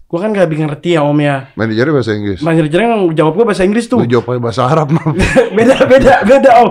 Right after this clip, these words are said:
Speaker 2: Biar
Speaker 1: Beda.
Speaker 2: pusing.
Speaker 1: Harusnya minta papa ba-, balas bahasa Arab bisa.
Speaker 2: Iya.
Speaker 1: Udah kan bahasa, bahasa Inggris, gue nggak ngerti.
Speaker 2: Masa lu nggak ngerti bahasa Inggris?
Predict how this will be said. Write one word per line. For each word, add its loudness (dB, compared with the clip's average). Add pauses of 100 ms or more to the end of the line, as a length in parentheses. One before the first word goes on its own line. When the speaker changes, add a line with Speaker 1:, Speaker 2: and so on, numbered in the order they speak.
Speaker 2:
Biar -2
Speaker 1:
Beda. 0 (100)
Speaker 2:
pusing. -6 (100)
Speaker 1:
Harusnya 0
minta 0
papa 0
ba-, 2
balas -2
bahasa 0
Arab 0
bisa. 0
Speaker 2:
Iya. -2 (220)
Speaker 1:
Udah 2
kan 4
bahasa, 0
bahasa 2
Inggris, -4
gue 0
nggak 2
ngerti. 0 (160)
Speaker 2:
Masa -2
lu 4
nggak 2
ngerti -2
bahasa 0
Inggris? 0